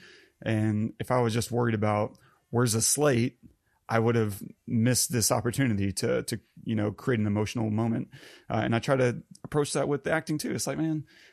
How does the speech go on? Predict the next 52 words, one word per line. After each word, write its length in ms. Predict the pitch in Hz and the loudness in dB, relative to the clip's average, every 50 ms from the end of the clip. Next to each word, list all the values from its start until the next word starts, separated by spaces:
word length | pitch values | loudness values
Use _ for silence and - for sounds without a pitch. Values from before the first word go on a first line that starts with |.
| _ _ _ _ | _ _ _ _
not 160 | - 160 165 165 | -4 -2 0 0
everything's 320 | 156 139 156 156 147 123 | 0 2 2 0 2 2
gonna 160 | 151 135 139 | 2 2 2
go 100 | 127 131 | 2 2
the 60 | 120 | 2
right 160 | 117 120 120 117 | 2 2 2 2
way, 180 | 120 127 120 | 4 2 2
but 140 | 113 107 110 | 2 2 0
if 100 | 107 - | -2 -2
I 60 | 131 | -4
can 120 | - - 104 | -4 -4 -2
see 160 | - - 131 | -2 0 0
the 120 | 110 110 | 2 2
right 120 | 110 - - | 2 2 2
attitude, 400 | 131 151 156 131 - 165 156 131 | 2 2 0 0 0 0 0 0
like 200 | - - - 113 | 0 -2 -2 -4
you 60 | 113 | -2
said, 240 | - - 123 113 95 | 0 0 0 0 0
he 100 | 92 107 | -2 -6
apologized. 720 | - - - - 131 139 139 139 123 139 135 123 113 - | -8 -6 -4 0 2 2 2 2 2 2 2 2 2 0
He 160 | 117 127 127 | -2 -2 -2
knew 340 | 113 113 110 117 135 147 143 | 0 2 2 4 4 4 4
he 220 | 117 - 143 127 | 4 4 2 2
<laughs> 20 | - | 2
messed 360 | 160 - - 160 - - - | 2 2 2 0 0 0 -2
up, 320 | - - - - - - - 196 208 208 - - - | -2 0 0 0 0 -2 -6 -6 -6 -6 -6 -6 -4
which 160 | - 117 - | -4 -2 0
is 100 | - 120 | 0 0
important 460 | 131 123 120 104 147 165 156 139 117 - | 0 0 2 2 2 2 2 2 0 2
for 80 | 131 | 2
me 260 | 120 139 143 135 117 | 4 4 4 4 2
to 140 | 107 - 120 | 2 0 0
understand. 540 | 120 117 113 101 - - - 117 113 107 98 - - - - _ _ _ - | 0 0 -2 -2 -2 0 0 0 0 0 -2 -6 -12 -20 -20 _ _ _ -4
Is 160 | - 123 107 113 | -2 0 0 0
this 120 | 113 98 | 0 0
guy 360 | 98 117 110 110 107 107 104 | 2 2 2 2 2 2 2
really 420 | 104 104 101 104 113 117 110 107 104 | 0 0 0 0 0 0 0 0 0
appreciative 560 | 101 - - 131 113 - 120 110 101 101 95 | -2 -2 -2 -2 -2 -2 -2 -2 -2 -2 -2
of, 240 | 101 101 101 95 - - - - _ _ - | -2 -2 -4 -4 -8 -14 -20 -20 _ _ -6
of 140 | - 110 98 | -4 -2 -2
the 80 | 104 | 0
whole 360 | 101 113 110 107 107 98 101 - | 0 2 2 2 2 0 -2 -4
creative 340 | - - 123 110 101 - - | -2 -2 -2 -2 -2 -2 -4
process 500 | - - 139 120 - 120 - - 123 - | -2 -2 -2 -2 -2 -4 -4 -4 -4 -4
and 300 | 120 123 131 131 113 107 | -4 -4 -4 -2 -2 -2
the 60 | 113 | 0
way 180 | 107 107 107 101 | 0 0 0 0
we're 180 | 104 104 113 | -2 -2 -2
in 80 | 131 151 | -4 -4
it 80 | - | -6
together? 380 | - - - 117 110 - - 107 | -6 -6 -4 -4 -2 -2 -2 -4
And 260 | - - 123 107 101 | -2 -2 -4 -4 -6